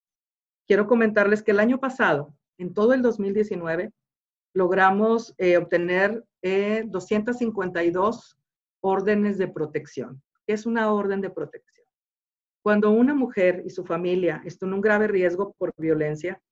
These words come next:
lo que se hace es que se tramita ante un juzgado. Esta orden de protección es aquella orden que evita que el agresor se acerque a determinada distancia de la vivienda, del trabajo, de la mujer, de la familia.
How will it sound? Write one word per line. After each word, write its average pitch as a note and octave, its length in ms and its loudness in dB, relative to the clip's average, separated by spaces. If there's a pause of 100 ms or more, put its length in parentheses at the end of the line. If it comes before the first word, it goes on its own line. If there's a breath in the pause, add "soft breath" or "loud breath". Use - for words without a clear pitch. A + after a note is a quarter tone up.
(1200)
lo F3 140 -2
que F#3+ 100 -2
se G3 140 0
hace F#3 160 0
es G3+ 80 -6
que A3 100 2
se G#3+ 120 2
tramita F#3 480 -4
ante F3 300 -4
un F3 120 -6
juzgado. F3 600 0 (420)
Esta G3 260 2
orden A3 180 4
de A3 80 2
protección G3 560 -2
es F#3+ 140 -4
aquella G3 340 2
orden G3 280 0
que F3+ 160 -2
evita F#3 560 -4 (420)
que F3+ 260 0
el F3+ 200 2
agresor F#3+ 500 0
se F3+ 120 -4
acerque F3+ 480 0
a F3+ 40 0
determinada E3 680 -2
distancia E3 720 -4 (440)
de D#3+ 140 2
la E3 80 4
vivienda, F3 580 0
del E3 200 -2
trabajo, E3 580 0
de D3 100 -6
la D#3 120 -8
mujer, G3 340 -2
de G#3 80 -4
la D#3 140 -6
familia. B3 340 -16